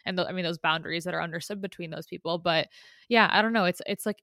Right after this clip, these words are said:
interesting how, like, I can actually see it being very helpful for a lot of people, and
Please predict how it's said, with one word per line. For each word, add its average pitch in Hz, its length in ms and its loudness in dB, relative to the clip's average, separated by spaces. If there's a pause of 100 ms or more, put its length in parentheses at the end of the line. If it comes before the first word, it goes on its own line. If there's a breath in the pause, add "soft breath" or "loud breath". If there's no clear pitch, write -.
(120)
interesting 208 480 -2
how, 180 220 0
like, 175 200 0
I 190 120 2
can 196 160 -4
actually 185 200 -4
see 185 160 -4
it - 120 -10
being 170 260 -4
very 165 260 -2
helpful 165 360 -6
for 175 180 -6
a 170 60 -4
lot 165 200 0
of 165 100 -6
people, 170 520 -4 (300 soft breath)
and 190 240 -2